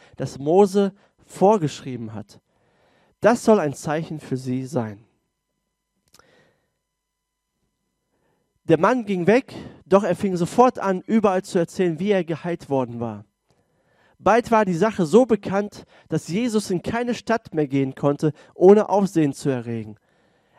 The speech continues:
Er hielt sich daher außerhalb der Ortschaften in ungewohn-, oder unbewohnten Gegenden auf. Aber auch dort kamen die Leute von überall zu ihm. Warum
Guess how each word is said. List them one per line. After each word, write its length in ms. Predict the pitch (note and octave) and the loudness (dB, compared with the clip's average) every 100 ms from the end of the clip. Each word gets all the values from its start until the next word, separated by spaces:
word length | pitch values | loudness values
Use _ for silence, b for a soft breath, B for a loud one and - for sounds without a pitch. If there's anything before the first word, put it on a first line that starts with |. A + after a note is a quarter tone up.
| _ | _
Er 120 | - D3+ | -2 0
hielt 360 | D3 A#3+ C4 | 0 -2 -4
sich 140 | - E3+ | -6 -2
daher 480 | G3 G#3 F#3+ F#3 | 0 2 0 0
außerhalb 380 | - G#3 F#3+ D#3+ | -2 -4 -2 -4
der 160 | D#3 - | -4 -2
Ortschaften 540 | C#3+ D#3+ - D3+ - | 0 0 -4 -6 -4
in 100 | D3+ | -4
ungewohn-, 680 | - A3+ A#3+ E3+ C3 C#3+ D3+ b | 0 0 2 2 4 2 2 b
oder 220 | - D3 - | -4 -4 2
unbewohnten 680 | G#3+ A#3 D#3 C#3 C#3+ C3 C3+ | 2 4 2 2 2 0 -6
Gegenden 400 | C#3+ C3+ B2+ B2 | -4 -2 -4 -4
auf. 360 | C3 A#2+ - _ b b b b b | -4 -6 -8 _ b b b b b
Aber 260 | - F#3+ F#3+ | -4 0 0
auch 160 | D3 C3+ | 0 -2
dort 340 | D#3+ F#3+ G3+ | 2 2 2
kamen 260 | - D#3 D3+ | -4 -4 -2
die 60 | |
Leute 280 | C#3 C#3+ - | 0 0 -2
von 200 | - C3 - - | -10 -12 -14 -6
überall 560 | F3 D#3+ - C3 C3 - _ _ _ | -4 -4 -6 -8 -10 -12 _ _ _
zu 220 | - D3 | -8 -6
ihm. 300 | - B2 G2+ _ _ _ _ _ _ _ _ _ _ _ _ _ _ _ _ _ _ _ _ - | -6 -8 -14 _ _ _ _ _ _ _ _ _ _ _ _ _ _ _ _ _ _ _ _ -2
Warum 640 | D#3 D#3+ E3 A3 A#3 | 2 4 8 6 4